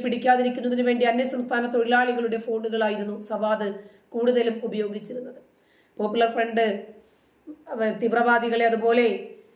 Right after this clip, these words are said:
എസ് ഡി പി ഐ നേതൃത്വത്തെയും ഒക്കെ വിളിക്കണമെങ്കിലും സഹായം ചോദിക്കണമെങ്കിലും നിർദ്ദേശം ചോദിക്കണമെങ്കിലും ഒക്കെ സ്വന്തം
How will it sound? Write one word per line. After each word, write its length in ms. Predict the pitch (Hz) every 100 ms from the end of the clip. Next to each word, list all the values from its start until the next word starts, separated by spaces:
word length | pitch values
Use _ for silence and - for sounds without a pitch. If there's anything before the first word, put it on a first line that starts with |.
| _ -
എസ് 220 | 214 214
ഡി 80 | 277
പി 140 | 254 262
ഐ 60 |
നേതൃത്വത്തെയും 760 | 247 240 254 254 247 247 240 233
ഒക്കെ 160 | 240
വിളിക്കണമെങ്കിലും 880 | 220 226 - 240 233 214 220 196 -
സഹായം 540 | - 233 214 247 247 247
ചോദിക്കണമെങ്കിലും 800 | 226 220 226 220 214 214 214
നിർദ്ദേശം 500 | 214 214 233 233 226
ചോദിക്കണമെങ്കിലും 760 | 233 220 220 220 208 208 208 202
ഒക്കെ 220 | - 247 202 - - _ -
സ്വന്തം 400 | - 214 226